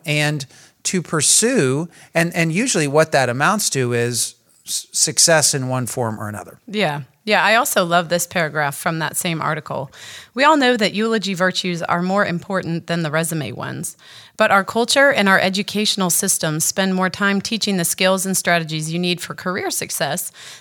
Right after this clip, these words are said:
Speaker 2: than the qualities you need to radiate that sort of inner light. Many of us are clearer on how to build an external career than on how to build inner character."
Speaker 1: Yeah, isn't that interesting?
Speaker 2: Mm-hmm.
Speaker 1: So you can have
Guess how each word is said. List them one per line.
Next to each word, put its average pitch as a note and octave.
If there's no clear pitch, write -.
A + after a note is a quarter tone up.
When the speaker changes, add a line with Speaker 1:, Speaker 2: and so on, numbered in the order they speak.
Speaker 2:
than G#3
the G3
qualities A3
you F#3+
need E3+
to F3+
radiate E3
that D#3
sort F3+
of D3+
inner E3+
light. -
Many C#4+
of A#3+
us G3
are F3+
clearer E3+
on E3
how G3
to F#3+
build E3+
an D3
external F#3
career D#3
than G3
on E3+
how F#3
to F3+
build D#3
inner D#3
character." -
Speaker 1:
Yeah, A2+
isn't C#3
that B2
interesting? A#2
Speaker 2:
Mm-hmm. F3
Speaker 1:
So D#3
you D3
can D#3
have D3